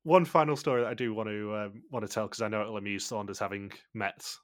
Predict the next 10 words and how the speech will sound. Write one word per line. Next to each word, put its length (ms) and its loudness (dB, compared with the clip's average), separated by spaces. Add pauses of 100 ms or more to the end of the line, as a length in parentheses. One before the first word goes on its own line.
(320)
uh, 180 -4
the 160 -6
three 180 -8
members 280 -8
of 60 -8
my 140 -4
immediate 320 -8
family. 280 -4 (640)
My 140 0
brother 420 4